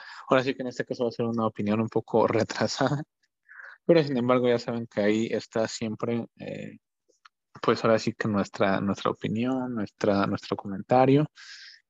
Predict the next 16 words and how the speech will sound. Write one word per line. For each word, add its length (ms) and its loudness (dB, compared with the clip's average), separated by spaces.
y, 360 4
y, 60 0
pues, 180 0
ya 100 4
veremos 340 2
qué 160 -14
tal, 180 -6
¿no? 140 0
Igual 280 4
tiene 220 -4
dos 240 4
días 180 4
que 80 -8
se 80 -2
estrenó, 360 -4
entonces 720 -4